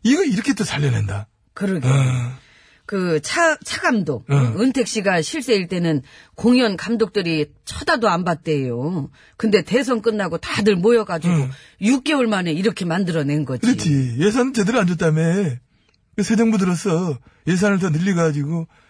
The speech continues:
Speaker 1: 이만큼 또, 어? 만들었다 하잖아. 제 지금 저래 저 예산들이 제대로 저 쓰인 거 맞아요, 그거?
Speaker 2: 아이고, 난 모르지.
Speaker 1: 그러시겠지. 예.
Speaker 2: 그리고 그런 건 물어보나 마나예요.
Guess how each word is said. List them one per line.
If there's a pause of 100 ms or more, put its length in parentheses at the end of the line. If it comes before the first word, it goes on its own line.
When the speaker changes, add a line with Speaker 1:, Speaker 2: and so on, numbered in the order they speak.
(160)
Speaker 1:
이만큼
또, (340)
어? (120)
만들었다
하잖아. (680)
제
지금
저래
저 (580)
예산들이
제대로
저
쓰인
거
맞아요,
그거?
Speaker 2:
아이고,
난
모르지. (500)
Speaker 1:
그러시겠지. (160)
예. (100)
Speaker 2:
그리고
그런
건
물어보나
마나예요.